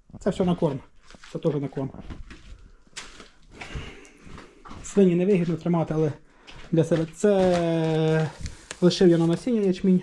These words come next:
Тут, а, десь приблизно теж центнерів десь сім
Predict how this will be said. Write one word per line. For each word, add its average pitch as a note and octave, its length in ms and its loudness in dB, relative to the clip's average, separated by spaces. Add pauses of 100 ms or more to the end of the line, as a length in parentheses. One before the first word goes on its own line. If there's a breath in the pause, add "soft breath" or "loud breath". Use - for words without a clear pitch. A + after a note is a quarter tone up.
(100)
Тут, F3 120 -8
а, D3+ 140 0 (800 loud breath)
десь D#3+ 120 -6
приблизно E3 560 0 (340)
теж D3+ 200 -4
центнерів D#3 400 -4
десь D3 140 -4
сім D#3 300 -4